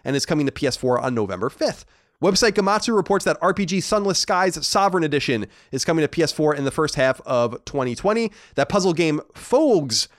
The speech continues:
or Fogs, that's P H O G S, uh, exclamation point, all in capitals, is coming to P S four in early twenty twenty. That co-op action game Munchkin Quaked Quest is coming to P S four on November nineteenth. That rhythm shooter Avicii Invector is coming to P S four in the spring of twenty twenty.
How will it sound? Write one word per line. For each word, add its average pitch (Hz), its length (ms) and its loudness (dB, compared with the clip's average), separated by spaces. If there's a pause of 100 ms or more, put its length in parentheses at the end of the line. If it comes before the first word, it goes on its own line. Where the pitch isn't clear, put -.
(120)
or 117 100 0
Fogs, 180 640 0 (100)
that's 127 220 -2
P - 220 -2
H 180 220 2
O 156 120 2
G 135 240 0
S, 139 200 2
uh, 131 520 -2
exclamation 147 440 -2
point, 117 240 -2
all 131 180 0
in 107 60 -6
capitals, 92 440 -8 (300)
is 147 140 -2
coming 180 180 2
to 156 60 2
P 185 160 0
S 170 100 0
four 160 160 2
in 147 80 2
early 139 220 0
twenty 123 240 -2
twenty. 196 320 -2 (260)
That 147 140 0
co-op 202 340 2
action 185 320 -2
game 185 200 2
Munchkin 147 640 0
Quaked - 340 -6
Quest - 380 -4 (320)
is 123 120 -4
coming 160 220 0
to 135 60 0
P - 120 -2
S 143 140 0
four 143 260 0
on 123 240 0
November 117 300 0
nineteenth. 117 480 -4 (260)
That 151 140 2
rhythm 254 240 2
shooter 220 480 2
Avicii 196 480 -2
Invector 196 460 0
is 120 100 -2
coming 139 160 0
to 127 60 -2
P 147 100 -4
S 131 140 -2
four 135 260 0
in 131 120 -6
the 113 60 -8
spring 135 220 -4
of 117 60 -6
twenty 113 220 -6
twenty. 196 340 0